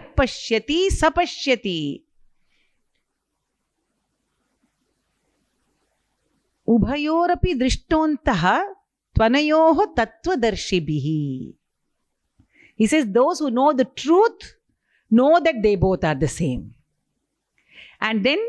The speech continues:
see, th-, that, for that, I actually, I was just thinking of this example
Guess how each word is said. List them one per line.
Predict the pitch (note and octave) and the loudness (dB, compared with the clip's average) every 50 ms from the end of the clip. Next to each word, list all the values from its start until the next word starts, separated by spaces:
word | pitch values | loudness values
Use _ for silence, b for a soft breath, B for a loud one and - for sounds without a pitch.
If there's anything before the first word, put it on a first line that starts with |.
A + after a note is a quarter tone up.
| A#4 - _ _ _ _ _ _ _ _ _ _ _ _ _ | -8 -12 _ _ _ _ _ _ _ _ _ _ _ _ _
see, | - - D#4 C#4 C#4+ E4 E4+ | -2 0 0 2 2 0 0
th-, | - - A3+ A3 A3+ - C#3 F#3 A3+ G#3+ | -2 -2 -2 -2 -2 0 0 0 0 0
that, | A#3 A#3 A#3 - | 0 -2 0 -2
for | B3 | -2
that, | A#3+ B3 C#4 C#4+ F4+ | -2 -2 -2 0 0
I | D4 C4+ C4+ | 0 0 0
actually, | B3+ - A3 A3+ _ - C4+ D4 C#4 | 0 -2 -4 -4 _ -4 -2 0 0
I | A#3+ | 2
was | G#3 A3 G3+ | 0 0 -2
just | A#3+ B3+ - | -2 -2 0
thinking | - B3 A#3+ A3+ C#4+ C4 B3 | 0 0 2 2 0 2 2
of | A3 G3 F#3 | 2 2 2
this | F#3 G#3 F#3+ | -2 0 0
example | G3+ F#3 E3 F3 A#3 B3+ B3+ - G3+ F3+ D#3+ E3+ G#3 B3+ E4 | 0 -2 0 0 0 0 0 0 0 0 2 2 0 0 -2